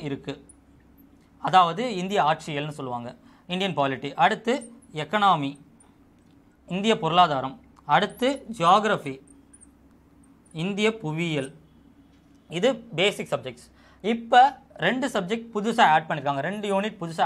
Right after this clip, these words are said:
ஆட் பண்ணிருக்காங்க. ஒண்ணு development administration in தமிழ்நாடு, தமிழ்நாட்டின் வளர்ச்சி நிர்வாகம். அடுத்து கல்ச்சர்,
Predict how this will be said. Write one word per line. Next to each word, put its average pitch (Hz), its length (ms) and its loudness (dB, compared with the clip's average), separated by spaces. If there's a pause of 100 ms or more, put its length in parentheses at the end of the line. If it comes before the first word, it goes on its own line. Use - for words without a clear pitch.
ஆட் 139 160 -2
பண்ணிருக்காங்க. 135 440 -4 (460)
ஒண்ணு 208 220 -2 (440)
development 233 680 0 (400)
administration 185 720 -6 (200)
in 226 60 -6 (160)
தமிழ்நாடு, 139 600 -4 (280)
தமிழ்நாட்டின் 226 600 -2
வளர்ச்சி 170 320 -2
நிர்வாகம். 131 440 -2 (400)
அடுத்து 202 320 0 (540)
கல்ச்சர், 240 500 2